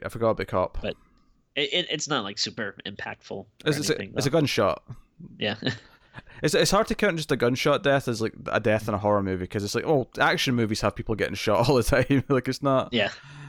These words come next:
Speaker 1: Yeah.
Speaker 2: Yeah.
Speaker 1: Um,
Speaker 2: But no, no, I think, I feel like, uh, yeah, I, I, I think that'd probably be my biggest complaint as well, though, that, like, yeah, it's, uh, yeah, we could have maybe used, like, a little more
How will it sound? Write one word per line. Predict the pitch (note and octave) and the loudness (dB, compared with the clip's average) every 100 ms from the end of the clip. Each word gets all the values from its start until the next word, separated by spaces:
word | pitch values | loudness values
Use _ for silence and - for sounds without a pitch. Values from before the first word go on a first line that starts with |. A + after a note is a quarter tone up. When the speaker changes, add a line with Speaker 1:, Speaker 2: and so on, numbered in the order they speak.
| A#2+ | -14
Speaker 1:
Yeah. | - G#2+ G#2 | -4 0 0
Speaker 2:
Yeah. | A#2 - - _ _ _ - - | 0 -2 -6 _ _ _ -12 -6
Speaker 1:
Um, | G2+ G2+ G2+ G#2 - _ _ _ _ _ _ _ _ - | -2 -2 -4 -8 -14 _ _ _ _ _ _ _ _ -8
Speaker 2:
But | C3+ B2 - | -6 -6 -8
no, | E3 D#3+ C#3+ | -2 0 0
no, | D#3 C#3+ | 0 0
I | C#3+ | -2
think, | - D#3 | -4 -4
I | C3 | -4
feel | - E3 | -4 -4
like, | D#3+ D3 | -4 -4
uh, | C3+ B2+ - - - _ _ _ | -8 -10 -12 -16 -18 _ _ _
yeah, | D3+ C3 B2 | -2 0 0
I, | G2 C#3+ - | 0 -2 -2
I, | D#3 C#3+ | -4 -4
I | D#3 | -4
think | F3 C3+ - | -6 -6 -2
that'd | C3 A#2 | 0 0
probably | A2+ G#2+ | -4 -6
be | A2 | -6
my | G#2 G2+ G2+ G2+ G2+ - - - - | -8 -8 -6 -6 -8 -12 -18 -12 -6
biggest | G#2 G#2+ | -6 -6
complaint | - F#2+ G#2+ F#2 | -8 -6 -2 -2
as | G2 | -2
well, | G2+ G2+ | -2 -2
though, | G2 G2+ G2 | -2 -4 -2
that, | G2 - | -2 0
like, | F2+ F#2 - _ _ _ _ - | 0 0 -2 _ _ _ _ -6
yeah, | A2 G#2 G2 F#2+ | -2 0 0 -2
it's, | - A2+ A2 - - | -2 -4 -4 -4 0
uh, | A2 G#2+ G#2+ - - - - - _ _ _ | 2 2 0 -8 -20 -20 -20 -20 _ _ _
yeah, | - | -2
we | E3 | 0
could | D#3+ F3+ | 2 0
have | C#3 | 0
maybe | C#3 B2 | 0 0
used, | G#2+ A#2 | 0 0
like, | A2 G2 | -2 -4
a | |
little | G#2+ A2 | -2 -2
more | G#2+ G#2+ G#2+ G#2 | -2 -2 -2 -2